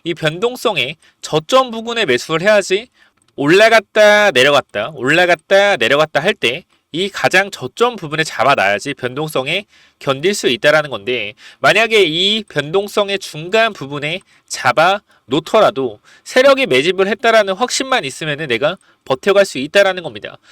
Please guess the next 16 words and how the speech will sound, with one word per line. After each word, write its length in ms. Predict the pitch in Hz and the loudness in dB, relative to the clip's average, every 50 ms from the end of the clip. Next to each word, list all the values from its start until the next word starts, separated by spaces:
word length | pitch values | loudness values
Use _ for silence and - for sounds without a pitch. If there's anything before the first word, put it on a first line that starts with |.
| - - _ | -20 -20 _
자, 100 | - - | -2 -2
모든 340 | 147 135 156 202 220 262 262 | 0 4 2 2 2 0 -4
주식에는 440 | 254 254 - - 233 233 226 226 220 | -4 -6 -6 -2 -2 -2 -2 -2 -6
세력이 420 | - - 247 247 247 240 233 240 | -2 -2 0 2 2 0 0 -4
존재하고 800 | 214 - - 127 127 135 151 160 190 208 190 160 117 113 117 107 98 | -10 -10 -12 -14 -6 -6 -4 0 0 -2 -2 -2 -6 -6 -6 -8 -10
그 100 | - 139 | -14 -6
세력은 540 | - 190 190 190 180 170 185 202 214 226 240 _ _ _ _ _ _ | -2 0 0 0 0 0 0 -2 -2 -4 -10 _ _ _ _ _ _
개인일 380 | - - 147 170 190 208 220 208 | -6 -2 0 0 0 0 -4 -6
수도 140 | - - | -4 -4
있고 400 | 127 117 - _ - 170 196 202 | -6 -6 -6 _ -4 -4 -2 -2
외국인일 400 | 143 117 123 - 156 160 156 156 156 | -2 -4 -4 -4 -4 -6 -6 -8 -10
수도 160 | - - 139 | -10 -8 -10
있고 460 | 123 - _ _ 175 180 190 196 196 | -10 -10 _ _ 4 4 4 4 2
기관일 460 | 180 - - 147 139 180 185 190 196 | -2 -4 -6 -2 0 0 0 0 -4
수도 180 | 196 - - 127 | -6 -6 -8 -10
있죠. 400 | 120 - - - 120 120 147 - | -10 -10 -10 -10 -10 -10 -10 -14